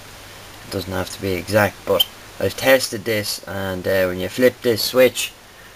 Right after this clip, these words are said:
it goes to twenty-seven one eight five. It goes on to the, uh,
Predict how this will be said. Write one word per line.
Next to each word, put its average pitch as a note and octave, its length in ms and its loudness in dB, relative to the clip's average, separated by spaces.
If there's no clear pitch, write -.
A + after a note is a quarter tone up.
it G2 200 -6
goes A2 360 4
to - 60 -10
twenty-seven A2 760 0
one A2 140 2
eight G#2 200 0
five. G#2+ 440 0
It F#2+ 80 -6
goes A2 180 2
on A#2 240 4
to A2+ 120 -6
the, G#2 340 2
uh, G#2 160 6